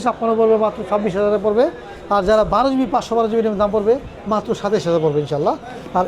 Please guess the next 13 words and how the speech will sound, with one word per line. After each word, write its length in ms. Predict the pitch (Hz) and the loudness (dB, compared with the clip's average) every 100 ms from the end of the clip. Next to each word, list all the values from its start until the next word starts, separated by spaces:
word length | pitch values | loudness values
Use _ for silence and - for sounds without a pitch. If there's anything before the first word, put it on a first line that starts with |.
| 226 | 4
এরপর 160 | 220 262 | 4 4
দেখবেন 220 | 254 226 | 4 4
Poco 140 | 254 247 247 | 4 4 2
এক্স 100 | - | 0
সিক্স 160 | 269 - | -4 0
নিউ 100 | 220 247 | 2 4
আছে 160 | 202 180 147 - - 247 | 2 -2 -6 -8 -12 -2
মাত্র 180 | 269 269 277 - | -2 0 -2 0
সতেরো 340 | 254 294 277 226 | 0 2 0 0
হাজার 160 | 220 208 | 0 0
পাঁচশো 180 | 170 170 | -2 -2
টাকা 120 | 160 147 | -2 -2
only, 140 | 127 | -6